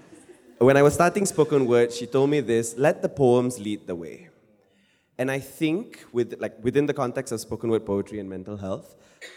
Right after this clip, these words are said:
if you are performing a poem and it starts getting difficult to perform, your poem is telling you something. Stop performing it.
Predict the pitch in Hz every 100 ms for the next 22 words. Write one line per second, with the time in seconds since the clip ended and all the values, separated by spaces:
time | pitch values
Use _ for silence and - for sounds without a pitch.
0 | - - 185 214 - - 135 156 143 -
1 | 120 117 135 127 135 139 151 151 110 -
2 | - 101 101 110 180 - 104 104 - -
3 | 151 165 - 101 123 120 143 131 131 135
4 | 127 - 135 131 131 - 107 - 104 95
5 | - 101 104 170 339 392 _ _ _ _
6 | _ - 131 139 175 202 180 - 147 156
7 | 170 147 - 90 - 87 90 _ _ -
8 | - 170 - 147 151 160 143 90 - _
9 | -